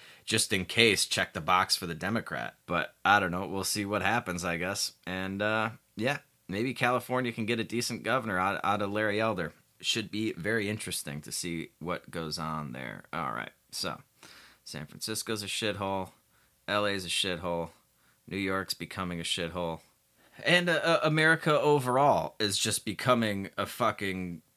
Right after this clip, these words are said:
shithole. I, I don't know how, <laughs> like, I, I'm seeing a poll here. This is a, a Fox News poll. Voters are narrowly favoring cities requiring customers and workers to have proof of vaccination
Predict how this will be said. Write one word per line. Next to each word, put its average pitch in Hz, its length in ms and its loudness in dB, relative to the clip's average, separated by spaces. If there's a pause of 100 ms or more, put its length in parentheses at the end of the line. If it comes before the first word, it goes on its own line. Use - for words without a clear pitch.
(160)
shithole. - 480 -2 (140)
I, 107 220 4
I 120 100 8
don't 131 140 4
know 127 140 4
how, 120 140 -2 (140)
<laughs> - 40 -2
like, - 300 0 (600)
I, 117 200 4
I'm 120 140 4
seeing 151 280 0
a 143 60 0
poll 120 380 0
here. 127 240 0
This 123 200 0
is 117 120 -2
a, 104 140 -2
a 101 80 -4
Fox 117 460 0
News 117 240 -2
poll. - 440 -6 (300)
Voters 131 500 0
are 107 160 4
narrowly 135 640 2
favoring 110 800 0 (320)
cities 110 540 0
requiring 110 800 2
customers 101 680 -2
and 107 280 0
workers 98 480 -2
to 92 100 -6
have 90 380 -2
proof 117 300 -4
of 113 100 -8
vaccination 104 880 -2